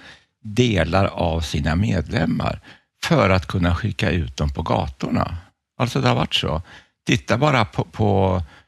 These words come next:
eh, Centraleuropa u-, under, eh, eh, nittonhundratjugo och nittonhundratrettiotalet. I Tyskland så hade ju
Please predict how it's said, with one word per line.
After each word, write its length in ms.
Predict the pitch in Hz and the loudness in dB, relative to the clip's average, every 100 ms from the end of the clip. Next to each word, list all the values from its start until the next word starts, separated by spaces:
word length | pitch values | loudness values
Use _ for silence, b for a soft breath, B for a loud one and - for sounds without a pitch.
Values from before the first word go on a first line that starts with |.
| b b b - | b b b -6
eh, 320 | - 92 90 85 | 0 2 2 2
Centraleuropa 1200 | - 104 87 120 90 85 85 110 - _ 90 | 2 0 2 2 4 4 2 0 -4 _ 2
u-, 380 | 90 90 92 90 - | 2 2 0 0 0
under, 840 | 92 85 85 76 78 78 71 71 | -2 0 0 2 2 2 0 0
eh, 240 | 65 58 60 95 90 - _ _ _ _ - - | 0 -2 -4 -8 -10 -18 _ _ _ _ -12 -10
eh, 600 | - - - - - - - - - - _ _ _ _ - | -10 -8 -8 -8 -10 -10 -12 -14 -18 -18 _ _ _ _ -6
nittonhundratjugo 640 | 95 80 87 85 - 76 71 | -4 -2 0 0 0 -2 0
och 80 | |
nittonhundratrettiotalet. 1080 | 80 78 82 82 71 73 - - 60 - - B B | -2 -2 -4 -2 -4 -4 -8 -6 -6 -6 -10 B B
I 120 | - | -4
Tyskland 600 | 120 - 87 - - 139 | -4 -2 -2 -2 0 0
så 100 | 127 | 2
hade 280 | 117 113 85 | 2 2 2
ju 160 | 85 | 0